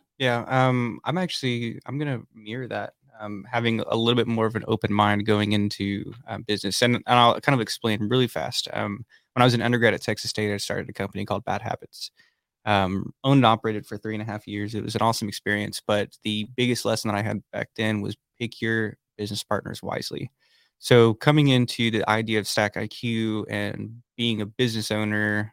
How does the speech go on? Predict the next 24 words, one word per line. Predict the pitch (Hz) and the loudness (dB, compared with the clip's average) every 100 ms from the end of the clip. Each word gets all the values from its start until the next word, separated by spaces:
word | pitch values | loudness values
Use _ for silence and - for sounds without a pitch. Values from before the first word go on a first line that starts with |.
| _ | _
with | 110 - | -8 -6
somebody | 113 104 101 104 | -4 -2 -2 -2
else | 107 - | -2 -4
and | |
having | 110 104 107 | -4 -4 -6
a | |
partner | - 107 104 107 | -6 -4 -2 -4
scared | 104 - - - | -4 -6 -8 -8
the | - | -8
hell | - - | -8 -8
out | - | -8
of | 113 | -8
me, | 110 117 - - | -8 -8 -12 -10
um, | 110 113 107 107 | -4 -4 -4 -6
because | 107 107 104 104 - - _ _ _ 113 | -8 -6 -4 -4 -6 -8 _ _ _ 2
Bad | 131 | 4
Habits | 139 - | 4 0
was, | 113 104 - | -4 -4 -6
it | 113 | -4
was | 156 - | -4 -4
tough. | - 127 131 - | 0 0 0 -2
Like, | 101 110 | -2 0
it | |
was, | 120 120 113 - | 0 0 0 -4